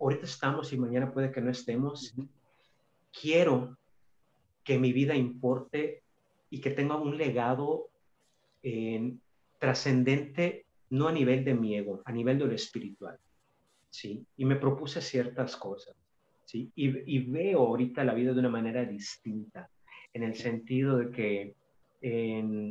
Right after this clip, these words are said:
Speaker 1: no busco las cosas, eh,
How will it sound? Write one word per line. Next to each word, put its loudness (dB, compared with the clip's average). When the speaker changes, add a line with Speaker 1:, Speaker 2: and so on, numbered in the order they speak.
Speaker 1:
no 4
busco 0
las -2
cosas, -6
eh, -10